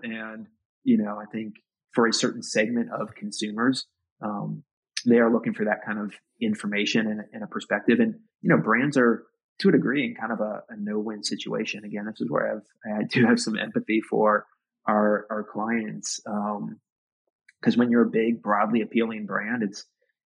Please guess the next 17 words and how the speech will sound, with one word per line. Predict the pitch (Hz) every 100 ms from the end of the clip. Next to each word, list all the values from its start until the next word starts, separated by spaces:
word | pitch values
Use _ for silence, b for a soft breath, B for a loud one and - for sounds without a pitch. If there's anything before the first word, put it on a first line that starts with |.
| _
it, | - 113 -
it's | - -
tough | 107 123 -
to | -
kind | 107
of | 101
make | 101 101
a |
stance | 101 - 104 104
on | 107
a |
political | 104 110 104 -
spectrum. | - - 101 - 104
And | 104
it | 104
really, | 107 104 101
again, | -